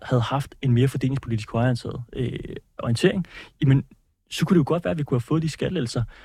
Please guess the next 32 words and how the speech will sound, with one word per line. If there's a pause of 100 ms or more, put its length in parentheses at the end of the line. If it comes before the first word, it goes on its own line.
(200)
Og
så
kan
man
sige, (140)
kommer
vi
til
at
få
dem (140)
i
fremtiden,
nu
hvor
de
har
rykket
sig? (640)
Man
kan
håbe,
men
det
kan
også
godt
være,
at
deres
nye
position,